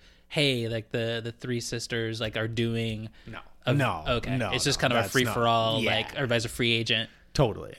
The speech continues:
Speaker 1: Okay.
Speaker 2: Everyone's independent of each other. We've got some hand-me-down action. Uh, let's also stay warm and not, like, fall in a puddle. So, yeah, we're not over the top.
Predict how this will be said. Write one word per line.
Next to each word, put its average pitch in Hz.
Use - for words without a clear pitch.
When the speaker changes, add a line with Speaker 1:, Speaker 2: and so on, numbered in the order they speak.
Speaker 1:
Okay. 123
Speaker 2:
Everyone's 131
independent 107
of 98
each 101
other. 101
We've 107
got 127
some 117
hand-me-down 110
action. 101
Uh, -
let's 113
also 104
stay 107
warm 110
and 98
not, 73
like, 101
fall 95
in 95
a 95
puddle. 92
So, -
yeah, -
we're 127
not 98
over 95
the 95
top. 92